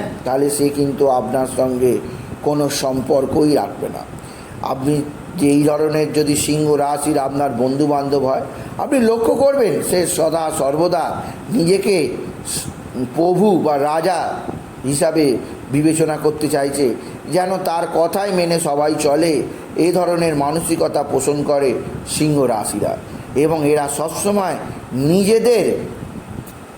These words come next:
দিকটাই দেখে, কখনো অন্য ব্যক্তির কথা দেখে না, কারণ রাজরাজারা কখনো সেভাবে অন্য কারোর কথা ভাবে না। তবে মনে রাখতে হবে, যদি সিংহ রাশিতে যদি রবি থাকে,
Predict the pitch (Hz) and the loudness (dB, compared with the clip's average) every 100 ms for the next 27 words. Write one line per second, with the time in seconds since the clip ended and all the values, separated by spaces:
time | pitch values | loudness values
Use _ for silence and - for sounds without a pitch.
0 | - - - 117 180 170 190 185 170 160 | -14 -12 -6 -2 -2 0 0 2 2 0
1 | 160 196 160 107 - - - - - - | 2 2 2 0 -4 -10 -4 0 2 2
2 | 220 208 131 113 - - 147 180 190 175 | 0 0 -2 -4 -10 -2 0 2 2 2
3 | 160 165 165 160 151 147 131 123 117 127 | 2 2 0 2 2 0 0 0 0 -2
4 | 101 82 131 139 139 131 151 165 180 180 | -2 -4 -4 -2 0 0 0 0 2 2
5 | 175 175 151 - - - - 156 156 156 | 2 0 -2 -4 -8 -12 -4 0 2 2
6 | 160 202 160 - - - - - 190 196 | 0 2 0 -4 -8 -12 -8 0 4 4
7 | 190 185 170 170 165 160 147 147 143 147 | 2 2 2 2 2 0 2 2 2 0
8 | 147 113 107 127 151 147 107 90 - - | 0 -2 -2 0 2 0 -4 -8 -12 -16
9 | - - 202 285 269 277 302 220 - - | -16 -6 0 2 4 4 4 2 -2 0
10 | 113 101 147 160 165 - 180 202 190 156 | 0 2 0 2 0 0 0 2 2 2
11 | 143 143 165 165 180 - - - - 226 | 0 -4 -2 0 0 -2 -8 -12 -2 2
12 | 269 190 180 185 226 123 170 127 - 143 | 2 4 4 4 4 2 0 -2 0 0